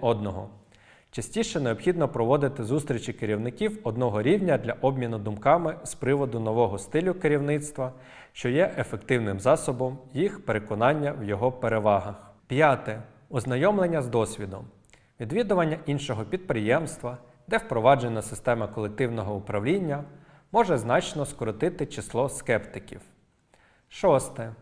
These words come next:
Переконання на власному прикладі. Якщо керівники вищого рівня хочуть переконати своїх підлеглих керівників в тому, що вони вірять у політику колективного управління,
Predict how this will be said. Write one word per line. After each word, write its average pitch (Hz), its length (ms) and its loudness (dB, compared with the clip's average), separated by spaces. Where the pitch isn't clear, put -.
Переконання 180 640 4
на 123 120 2
власному 131 540 2
прикладі. 98 720 -2
Якщо 233 220 -2
керівники 143 560 2
вищого 120 440 0
рівня 113 440 0
хочуть 208 340 -4
переконати 117 600 0
своїх 113 400 -6
підлеглих 123 600 2
керівників 120 560 -2
в - 80 -10
тому, 113 480 0
що - 180 -4
вони 143 380 0
вірять 131 460 0
у 107 40 -8
політику 117 560 -2
колективного 107 640 -2
управління, 147 680 0